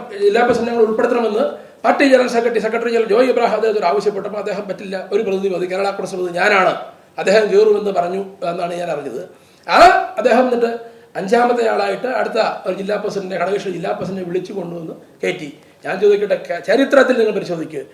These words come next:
ഏതെങ്കിലും കോട്ടയത്ത് നോമിനേഷൻ നടന്നിട്ടുണ്ടോ? പാർട്ടിയുടെ ജില്ലാ പ്രസിഡന്റ് നോമിനേഷൻ കൊടുക്കാൻ കയറാതെ. ഞാൻ പറഞ്ഞു, എനിക്ക് കയറാൻ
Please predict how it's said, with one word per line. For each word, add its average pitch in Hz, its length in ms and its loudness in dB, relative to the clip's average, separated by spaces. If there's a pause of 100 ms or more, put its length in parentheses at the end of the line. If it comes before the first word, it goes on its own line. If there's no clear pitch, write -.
(360)
ഏതെങ്കിലും 214 360 4 (140)
കോട്ടയത്ത് 190 360 -2 (260)
നോമിനേഷൻ 180 400 -4
നടന്നിട്ടുണ്ടോ? 156 320 -8 (100)
പാർട്ടിയുടെ 170 380 -2
ജില്ലാ 175 240 -2
പ്രസിഡന്റ് 156 400 -8 (400)
നോമിനേഷൻ 180 380 -2
കൊടുക്കാൻ 151 260 -4
കയറാതെ. 139 280 -2
ഞാൻ 139 140 -6
പറഞ്ഞു, 170 240 -8
എനിക്ക് 165 240 -8
കയറാൻ 180 220 0